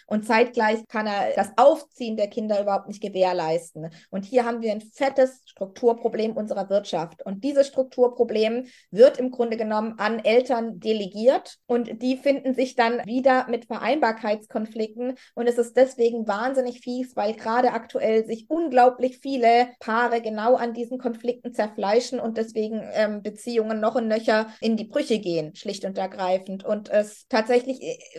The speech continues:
würde ich sagen, im Sinne des Feminismus ist,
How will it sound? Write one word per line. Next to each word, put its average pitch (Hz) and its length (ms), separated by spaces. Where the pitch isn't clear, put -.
würde 240 200
ich 262 220
sagen, 254 360
im 247 200
Sinne 247 460
des 240 260
Feminismus 233 760
ist, 247 300